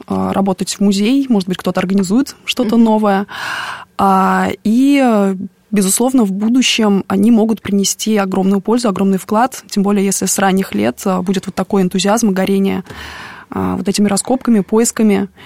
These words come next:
Speaker 1: И вот в продолжении темы геокэшинга — это самый настоящий геокэшинг, который
Speaker 2: Мгм.
Speaker 1: просто не в, а, плоскости современный разбит, но который,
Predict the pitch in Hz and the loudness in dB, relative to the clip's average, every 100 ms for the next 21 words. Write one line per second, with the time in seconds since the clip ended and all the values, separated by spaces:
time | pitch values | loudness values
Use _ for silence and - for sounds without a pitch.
0 | - - - - 190 185 - 190 196 202 | -20 -20 -14 -4 -4 -4 -4 0 2 2
1 | 214 208 196 185 190 214 202 196 208 196 | 2 4 2 0 0 0 2 2 0 0
2 | 240 285 277 233 202 180 190 220 240 208 | 0 0 2 2 2 0 0 2 2 2
3 | 202 208 208 208 208 185 - 190 - 185 | 0 0 0 0 0 -2 -2 -4 -2 0
4 | 202 202 202 202 208 208 196 - 202 190 | 0 0 0 2 2 2 0 -2 0 2
5 | 190 - - - - - 220 214 - 202 | 0 -4 -16 -20 -20 -6 0 0 0 -2
6 | 190 - 202 220 233 330 311 247 214 208 | -2 -2 0 2 4 4 4 2 0 -2
7 | 190 202 226 247 208 214 226 202 190 | 0 2 2 0 0 0 2 0 -4